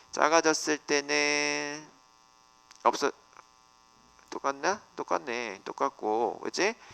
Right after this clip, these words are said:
이 밑에 이런 것들이 이렇게 틀려지는지 보셔야죠. 그치? 이게 밑에 보이나요? 여기? 이렇게 바뀌네요. 이렇게. 자, 그래서 사이즈에 따라서 이렇게 바뀌게끔, 그죠? 컸을 때는 뭐야?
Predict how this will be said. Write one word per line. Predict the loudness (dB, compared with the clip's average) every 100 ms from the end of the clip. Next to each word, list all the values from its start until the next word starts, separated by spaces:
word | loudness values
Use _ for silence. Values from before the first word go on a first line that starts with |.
| -20 -16
이 | -10
밑에 | -6 -4 2 6 6 4 0 0
이런 | 2 4
것들이 | 2 2 0 0 -2 -4 -6
이렇게 | -2 2 4 2 -2
틀려지는지 | -10 -4 -4 -4 -8 -10 -10
보셔야죠. | -8 -8 -6 -8 -8 -12 -12
그치? | -4 0
이게 | 0 0 -2
밑에 | -2 -2
보이나요? | -2 -2 0 -2 -2
여기? | -8 -10 -14 -8
이렇게 | -4 -4 -4 -8
바뀌네요. | -8 -12 -12 -10 -10 -10
이렇게. | -16 -14 -14 -14 -20 -20 -20 -20 -20 -20 -20 -20 2
자, | 4
그래서 | 6 6 8 6
사이즈에 | 8 8 8 4
따라서 | 6 6 8 8 10 10 8 0 -14
이렇게 | -8 4 10 12 12 10 6 0
바뀌게끔, | 2 0 -4 -6 -6 -8 -12 -12
그죠? | -2 0 0
컸을 | 4 4 6 4
때는 | 6 4 6 6 4 2 0
뭐야? | 6 8 10 8